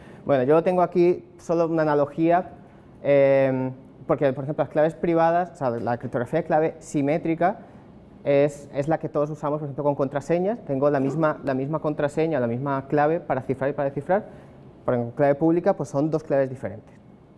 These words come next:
Vale, entonces, si todos sabemos esto, lo puedo saltar. Vale. Entonces, ahora viene, ¿cuál es nuestra solución? Nuestra solución se basa en un tipo de primitiva criptográfica muy chula,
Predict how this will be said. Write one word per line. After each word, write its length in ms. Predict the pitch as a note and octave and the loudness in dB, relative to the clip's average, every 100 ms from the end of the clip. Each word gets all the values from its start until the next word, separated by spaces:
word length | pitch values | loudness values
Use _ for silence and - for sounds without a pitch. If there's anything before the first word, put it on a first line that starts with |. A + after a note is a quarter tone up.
| - - | -20 -8
Vale, 200 | A2+ G#2+ | -4 -4
entonces, 200 | A#2+ A#2+ | -4 -2
si 80 | C3 | 2
todos 220 | F3 F#3+ | 2 2
sabemos 300 | F3 F3+ F3+ | 0 0 0
esto, 300 | F#3 F#3 F#3 | -2 2 2
lo 120 | D3 | 2
puedo 160 | C#3 C#3 | 0 -2
saltar. 520 | C3+ B2+ F#3+ A#3 A#3+ - - _ - - - - - - | -2 0 2 2 -2 -14 -20 _ -20 -20 -20 -20 -18 -2
Vale. 280 | D3 G#2+ - - - - _ - - - _ - | -2 -2 -8 -20 -20 -20 _ -20 -20 -20 _ -14
Entonces, 260 | - F#3 G3 | -2 -2 2
ahora 160 | F#3+ | 0
viene, 280 | F#3 D3+ B2 - - - | 0 -2 -6 -12 -20 -8
¿cuál 160 | F#3 F#3+ | -2 -2
es 80 | F#3+ | -2
nuestra 220 | F#3 G3 | -6 -6
solución? 500 | F#3+ F3+ F3 G#3+ A2+ - | -2 -2 2 2 2 -8
Nuestra 200 | D#3+ D#3+ | -4 -4
solución 360 | D3+ C#3+ C#3+ F3 | 0 -2 0 -2
se 120 | G3+ | 2
basa 260 | G3+ G3+ D3+ | 2 2 -4
en 80 | |
un 120 | D3 D#3+ | -4 -4
tipo 440 | G#3 G#3 A#2 A2 C3 C3+ | -4 -2 -4 -4 -10 0
de 180 | D#3+ E3+ | 2 2
primitiva 460 | C#3+ B2+ B2 C#3+ | -2 -4 0 -2
criptográfica 720 | E3+ - E3 D#3 F#3 E3+ E3 - | -2 -4 -2 -2 -2 -2 -2 -4
muy 200 | C#3+ C#3+ | -6 -4
chula, 380 | - F3+ E3+ | 0 2 2